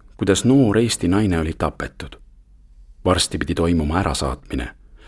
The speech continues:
aga naise korter oli pitseeritud. Saadik läks ja ostis surnud neiule tema viimased riided. Diplomaadiks hakkas huvis teha midagi julgeoleku heaks.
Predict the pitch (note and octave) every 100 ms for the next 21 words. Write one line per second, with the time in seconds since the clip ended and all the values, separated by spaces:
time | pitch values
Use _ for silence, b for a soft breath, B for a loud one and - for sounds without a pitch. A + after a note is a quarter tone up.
0 | b G#2 F#2+ B2 B2 - A#2 A2+ - D#2+
1 | F2 F#2+ G2 - F#2 C2 B1+ - - -
2 | - _ - - - _ _ - - F2
3 | D#2+ - A1+ - - - - - - -
4 | D#2 D2+ - C2 - C2+ G2+ D2 C2 G2+
5 | G#2+ F2 D#2+ D2 C#2+ F#2 C#2 C#2+ C#2+ D#2+
6 | D2+ A#1 - - - - - - - -
7 | - - - - - - - - - E2+
8 | - E2+ E2 E2 D#2+ - - F#2+ - -
9 | C3+ A#2+ - - E2 F2 F#2 F#2+ G#2 B2
10 | G#2+ - C#2+ C#2+ - C2 C#2 - - -